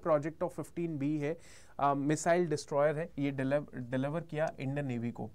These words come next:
Now इसमें क्या इंपॉर्टेंट है, मैंने आपको कल की क्लासेस में भी आपको कुछ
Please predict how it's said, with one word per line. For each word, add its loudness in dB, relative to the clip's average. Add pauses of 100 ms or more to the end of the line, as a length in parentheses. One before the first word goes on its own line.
(440)
Now 8
इसमें 0
क्या 4
इंपॉर्टेंट -2
है, -4 (400)
मैंने 4
आपको 4
कल 6
की -4
क्लासेस 2
में 4
भी 4
आपको 4
कुछ -4